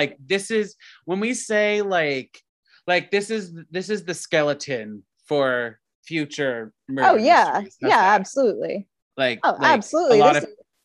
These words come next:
Speaker 2: hyper influential. This
Speaker 1: Mm-hmm.
Speaker 2: is w-, one of, I would have to say, one of the most influential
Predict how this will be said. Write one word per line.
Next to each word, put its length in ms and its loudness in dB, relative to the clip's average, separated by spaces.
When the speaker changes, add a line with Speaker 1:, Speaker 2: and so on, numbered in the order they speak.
Speaker 2:
hyper 420 2
influential. 840 -4
This 120 -6
Speaker 1:
Mm-hmm. 140 -8
Speaker 2:
is 100 -8
w-, 340 -6
one 420 2
of, 380 4
I 140 2
would 100 2
have 220 0
to 100 -6
say, 220 -2
one 180 -4
of 140 -4
the 80 -2
most 560 -8
influential 1000 0